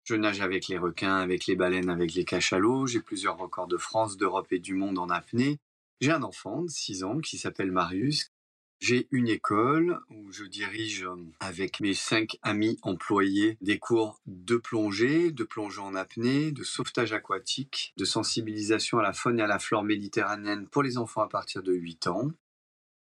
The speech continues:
Et, euh, je m'engage sur de nombreuses causes, notamment la lutte contre la mucoviscidose, qui est une maladie, euh, entre autres respiratoire. Et cela depuis deux mille quatre, donc ça remonte à très longtemps. Et, euh,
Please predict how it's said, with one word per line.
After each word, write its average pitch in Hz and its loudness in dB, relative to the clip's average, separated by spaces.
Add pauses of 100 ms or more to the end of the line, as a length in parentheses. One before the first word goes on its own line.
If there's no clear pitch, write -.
Et, 110 4
euh, 101 2
je 95 0
m'engage 101 2
sur 98 -2
de 98 2
nombreuses 120 2
causes, 120 2
notamment 101 0
la 98 2
lutte 113 -8
contre 104 -10
la 98 4
mucoviscidose, 113 0
qui - -6
est - -2
une 98 -2
maladie, 101 0
euh, 90 -2 (520)
entre 110 2
autres 120 0
respiratoire. 92 0 (840)
Et 92 2
cela 95 4
depuis 92 -4
deux 113 2
mille 107 0
quatre, - -2
donc 92 -2
ça 87 2
remonte 90 0
à 82 -2
très - -2
longtemps. 90 -2 (1120)
Et, 107 4
euh, 95 4